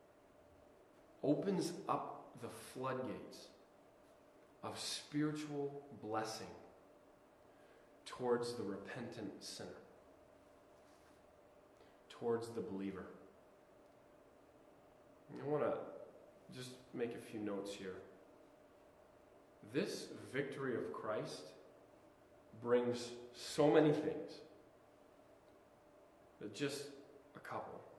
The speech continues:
It brings hope. Are you hopeful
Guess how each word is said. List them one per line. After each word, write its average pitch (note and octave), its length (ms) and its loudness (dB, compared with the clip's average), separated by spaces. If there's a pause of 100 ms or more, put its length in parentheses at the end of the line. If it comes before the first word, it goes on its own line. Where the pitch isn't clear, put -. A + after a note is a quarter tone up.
(1040)
It A#2 120 -8
brings B2+ 240 0
hope. - 400 -4 (2000)
Are F3+ 80 -4
you - 140 -6 (140)
hopeful D3 480 -4